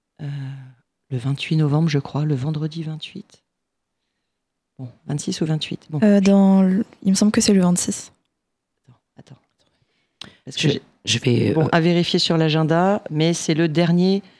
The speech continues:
Speaker 1: c'est le dernier vendredi de novembre.
Speaker 3: Et sinon, pourquoi un journal de bord ? C'est pour, euh, garder une trace. C'est pour utiliser, euh, les réseaux, euh, pour communiquer, pour,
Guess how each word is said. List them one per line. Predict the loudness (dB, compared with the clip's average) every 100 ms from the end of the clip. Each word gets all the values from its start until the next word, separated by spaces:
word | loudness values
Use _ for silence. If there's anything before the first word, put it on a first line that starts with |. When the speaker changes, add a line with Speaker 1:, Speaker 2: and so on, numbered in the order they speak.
| _ _ _ _
Speaker 1:
c'est | _ -2
le | 0
dernier | 2 2 2
vendredi | 2 2 0 0
de |
novembre. | -2 0 -2 -8 -14 _ _ -20 -20 _ -20 _
Speaker 3:
Et |
sinon, | 0 2 2
pourquoi | 0 0 2
un |
journal | 4 4 2 2
de | 2
bord ? | 4 2 0
C'est | -2 0
pour, | 0 0 2
euh, | 2 2
garder | 0 0 0
une | 0
trace. | 0 0 0 -4 -8 -14 _ _ _ _ _ -20 _ _
C'est | -4 -2
pour | 2 2 2
utiliser, | 0 0 0 2 2 2 4 4 4 4
euh, | 4 4 4 2 2 4 4 4 4 2 4 4
les | 4
réseaux, | 4 2 2 4 4 4 4
euh, | 2
pour | 0 -2
communiquer, | 0 2 0 0 2 0 0
pour, | -2 -2